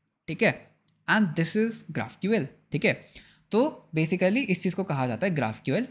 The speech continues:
तो इसका कोड तुम्हें डिस्क्रिप्शन में मिल जाएगा, ठीक है, इसका लिंक। तो एक बार मैं तुम्हें, अ, दोबारा से दिखाता हूँ। तो एक कोड का एक ओवरव्यू देखो, that किस तरह से काम करता है, ठीक है। ज़्यादा छोटा हो गया तो इसको डिलीट, इसको भी डिलीट। तो basically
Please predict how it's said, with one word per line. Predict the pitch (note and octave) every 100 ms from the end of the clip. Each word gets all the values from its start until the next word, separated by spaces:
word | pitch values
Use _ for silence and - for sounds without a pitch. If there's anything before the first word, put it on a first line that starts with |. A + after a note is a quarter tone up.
| -
तो | D3+ C#3+ C#3+
इसका | - E3
कोड | D#3+ D#3
तुम्हें | D#3+ D#3
डिस्क्रिप्शन | D3+ - C#3+ -
में | D3+ D3+
मिल | B2
जाएगा, | A#2 B2 D3+ C#4 -
ठीक | C3+
है, |
इसका | D3 C3
लिंक। | B2 A#3 - - - - -
तो |
एक | F#3+
बार | F3+
मैं | F#3
तुम्हें, | F#3 G3 G3+
अ, | - - D3 C#3 C#3
दोबारा | D3+ D3 D3+
से | F3
दिखाता | E3+ B2+ E3+
हूँ। | B3+ -
तो |
एक | F3 E3+
कोड | D#3 D3
का | F3+
एक | G3+ C#3+
ओवरव्यू | C3 B2+ B2+
देखो, | G#2+ A2+ A2 C#3+
that | E3
किस | - G3
तरह | F#3+ D#3+
से | D#3+
काम | A3 B2+ B2
करता | A#2+ -
है, | A2+
ठीक | C#3
है। | G#3+ - -
ज़्यादा | B2 C3
छोटा | C#3 C3+
हो | D3 C#3
गया | G3 B3+ - _ _ _
तो | D3+
इसको | - E3
डिलीट, | D#3 E3 A3+ A3+ -
इसको | C#3 -
भी | D3+
डिलीट। | D3+ C#3+ B3+ B3+ - _ _ -
तो | E3
basically | E3 F3+ F#3 A3+